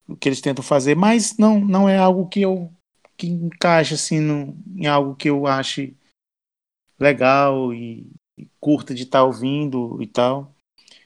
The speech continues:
E aí, só por conta disso, eu também eu fico com, com Los Hermanos aí, no caso. Eu acho que, eu, e, eu acho que, e do Los Hermanos, talvez o,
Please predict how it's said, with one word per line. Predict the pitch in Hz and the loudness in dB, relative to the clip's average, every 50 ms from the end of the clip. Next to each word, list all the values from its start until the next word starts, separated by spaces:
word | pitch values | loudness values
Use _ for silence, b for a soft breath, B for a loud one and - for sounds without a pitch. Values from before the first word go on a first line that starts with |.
| b b b b _ _ _ _ | b b b b _ _ _ _
E | - 139 139 | -4 -2 0
aí, | 147 160 165 170 185 185 | 2 4 4 2 2 0
só | 175 180 - 202 190 | -2 -2 -4 -4 -4
por | - 190 | -4 -10
conta | - - 208 185 208 196 | -4 -2 -2 0 0 -2
disso, | 170 196 185 185 - | 0 -2 -2 -2 -4
eu | 185 | -4
também | 185 196 185 180 190 | -4 -2 -2 0 -2
eu | 185 | -4
fico | 180 - 208 180 - 190 175 | -4 -4 -6 -6 -6 -8 -4
com, | - 180 175 175 165 156 151 135 | -2 -2 0 0 -2 -4 -6 -8
com | - - 156 151 151 147 147 147 | -8 -6 -4 -4 -4 -4 -2 -2
Los | 151 151 156 | -2 -2 -2
Hermanos | 147 135 131 127 123 120 113 | -2 -2 -2 -4 -4 -4 -6
aí, | 127 120 | -8 -10
no | 120 123 | -10 -10
caso. | - - 101 101 107 - - - _ _ _ _ _ _ _ _ _ _ _ _ _ _ _ - | -10 -10 -10 -10 -10 -12 -16 -18 _ _ _ _ _ _ _ _ _ _ _ _ _ _ _ -10
Eu | 113 | -8
acho | 117 117 - - | -8 -8 -8 -10
que, | - 135 135 127 120 - - _ _ _ _ _ _ _ - | -8 -8 -6 -6 -8 -10 -14 _ _ _ _ _ _ _ -6
eu, | 135 135 147 - | -6 -6 -6 -6
e, | - 139 135 143 143 - - | -6 -4 -4 -4 -4 -2 -2
eu | 139 | 0
acho | 143 147 143 - | 0 0 -2 -4
que, | - 170 | -4 -2
e | 165 156 147 - 151 139 147 143 143 | -2 -2 -4 -4 -4 -2 -2 -2 -4
do | 143 - - 135 143 | -4 -8 -2 2 4
Los | 151 165 156 | 4 6 6
Hermanos, | 160 151 135 135 143 156 175 202 214 202 151 117 - - - - _ _ _ _ _ _ _ _ _ _ _ _ _ _ _ - | 4 2 2 4 4 4 6 6 4 4 2 0 -4 -8 -12 -14 _ _ _ _ _ _ _ _ _ _ _ _ _ _ _ -4
talvez | 139 139 127 123 127 143 151 165 170 151 147 | -2 -2 -2 -2 -2 -2 0 0 -2 -2 -4
o, | 151 147 135 123 117 - | -4 -4 -4 -6 -10 -14